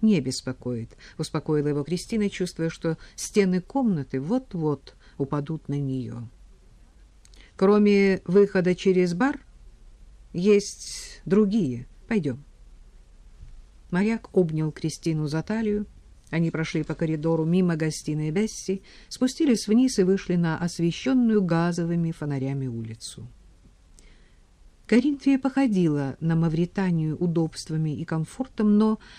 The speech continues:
отличалась более скромным декором. Затуманенным взором, оглядывая все кругом, Кристина не способна была заметить эти отличия, да к тому же компаньон торопил ее. Главный интерес его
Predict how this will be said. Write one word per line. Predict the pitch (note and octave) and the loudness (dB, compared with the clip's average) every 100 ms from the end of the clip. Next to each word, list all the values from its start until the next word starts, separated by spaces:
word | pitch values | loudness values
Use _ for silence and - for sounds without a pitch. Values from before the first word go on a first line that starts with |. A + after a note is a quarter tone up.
| - | -6
отличалась | G#3 A3 G#3 - G#3 G3 F#3 | -4 -2 -4 0 2 4 2
более | F3+ A#3 A#3 A#3 | 2 4 4 0
скромным | - F3+ F3 F3 F3+ - - | 0 2 4 2 0 -4 -10
декором. | C#3+ D#3 - A#2+ A2 A2 A2+ - - _ - _ - _ - - - | -4 -4 -4 -8 -8 -8 -10 -16 -20 _ -20 _ -20 _ -20 -20 -8
Затуманенным | D3 F3 G#3+ B3 C#4 C4+ C4+ A#3+ | -2 2 4 4 4 6 6 4
взором, | F#3+ E3 D#3 E3 E3 E3 E3 E3+ E3+ - - | 2 0 2 4 4 4 2 -2 -4 -14 -4
оглядывая | D#3+ E3 E3 D#3+ D#3+ D#3 | 0 2 2 2 0 0
все | - E3 | -2 -4
кругом, | - D#3+ D#3 D#3+ D#3+ | -2 -2 2 0 0
Кристина | - F#3+ - A#3+ A3 | 0 0 0 0 2
не | G#3+ A3 A#3 | 4 4 2
способна | - A3 - F#3+ D#3+ D#3+ | -2 -4 0 0 2 0
была | D#3 D#3 | 0 0
заметить | D3 E3 F3 F#3+ F#3 F3 | 0 2 2 0 -2 -2
эти | E3+ E3 | -2 -2
отличия, | D#3 D#3 G#3 A3+ - G#3+ G3 | -6 -2 0 0 -4 -2 0
да | F#3+ | 0
к | |
тому | - B3 B3+ | 2 0 2
же | A3 A3 - - - | 2 0 -6 -20 -2
компаньон | G#3+ G#3 G#3 G3+ F#3+ G3+ F#3+ F3+ - - - - | 2 4 4 2 4 4 4 0 -10 -20 -12 0
торопил | B3 B3 B3 D3+ B2+ | 4 4 2 -4 -4
ее. | A#2+ A#2 A2+ - - - - - - | -6 -10 -16 -20 -20 -20 -20 -20 -6
Главный | D#3+ G3 F#3 F3+ D#3+ E3+ E3+ D#3+ - | 2 4 4 2 2 0 0 -2 2
интерес | G3 F#3 - G#3 C#4 - - | 4 4 2 2 2 -2 -4
его | D3 C3+ A#2+ | -4 -4 -8